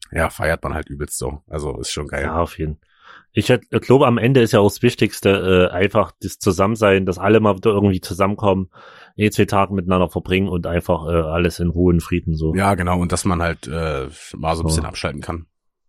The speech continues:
Speaker 2: Ja, genau, irgendwie, also am Ende, ich glaub, äh, zum Beispiel bei mir und meinen Eltern ist das so, seit, oh, ich kann das gar nicht sagen, bestimmt schon seit zehn Jahren oder so.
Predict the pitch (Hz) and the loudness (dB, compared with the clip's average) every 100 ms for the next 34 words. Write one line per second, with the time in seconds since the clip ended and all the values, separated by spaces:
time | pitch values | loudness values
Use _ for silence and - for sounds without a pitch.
0 | _ _ 92 110 123 107 87 - 101 92 | _ _ 0 2 2 0 -2 -2 -2 2
1 | 92 85 - 92 - - 92 95 98 - | 0 0 -4 -8 -6 -2 0 2 0 -2
2 | - - - 120 107 - 107 104 - - | -16 -20 2 2 2 2 4 4 0 -2
3 | 110 107 110 107 113 127 120 107 117 127 | 0 0 2 2 4 4 4 2 0 0
4 | 123 - 113 139 131 - 104 104 - 95 | -2 -2 0 2 2 2 2 2 0 -2
5 | 90 - - 101 101 - 101 92 104 92 | -4 -4 -4 -2 -2 0 0 2 0 0
6 | - 113 120 113 - 98 - 104 104 104 | -4 -4 0 0 0 -2 0 2 4 2
7 | 110 120 117 131 135 | 2 -2 0 2 2